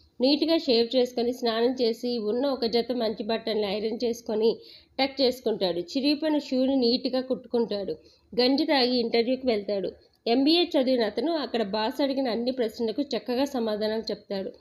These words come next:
అక్కడ ఉన్న వాళ్ళందరూ ఆ ఆన్సర్స్కి ఇంప్రెస్ అవుతారు. ఇంతలో అక్కడ ఉన్న వాళ్ళలో ఒక లేడీ లేచి ఆమె బాస్ కూతురు,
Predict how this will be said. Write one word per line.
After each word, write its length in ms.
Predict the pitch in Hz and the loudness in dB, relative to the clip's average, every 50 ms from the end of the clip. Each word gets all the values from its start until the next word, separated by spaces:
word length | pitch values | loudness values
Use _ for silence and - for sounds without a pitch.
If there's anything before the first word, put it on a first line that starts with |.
| - - - _ _ - | -20 -20 -20 _ _ -4
అక్కడ 220 | 240 240 294 285 | -2 2 4 4
ఉన్న 180 | 277 262 277 339 | 4 4 4 2
వాళ్ళందరూ 440 | 339 339 320 302 277 262 262 269 285 | 4 4 2 2 2 2 2 0 0
ఆ 160 | 269 240 226 | 0 0 0
ఆన్సర్స్కి 460 | 220 208 233 - 262 254 - - 277 | -2 -2 -2 -2 -4 -6 -4 -4 -2
ఇంప్రెస్ 420 | 269 233 220 - 202 226 240 - 233 | -2 -2 -2 -2 -2 -2 -2 -2 -2
అవుతారు. 380 | 196 185 180 196 185 185 180 - - _ _ _ _ _ 254 | -2 -2 -2 -4 -4 -6 -6 -8 -12 _ _ _ _ _ -2
ఇంతలో 260 | 277 262 320 330 339 | 0 0 0 0 0
అక్కడ 200 | 320 320 302 277 | 0 2 2 2
ఉన్న 140 | 262 262 254 | 4 4 2
వాళ్ళలో 360 | 254 269 262 254 247 262 269 | 2 2 2 2 0 0 -2
ఒక 100 | 269 269 | -2 -2
లేడీ 300 | 233 208 214 220 233 254 | -2 0 0 0 0 -2
లేచి 480 | 247 240 202 220 - - 339 359 349 - - - _ _ _ - | -2 -2 -4 -4 -2 0 0 0 0 -4 -10 -20 _ _ _ -4
ఆమె 160 | 220 226 247 240 | -2 0 0 0
బాస్ 400 | 202 226 220 220 269 262 - - | 2 2 2 2 2 0 -2 0
కూతురు, 400 | 269 262 254 254 247 185 170 | 0 0 0 0 -2 -2 -2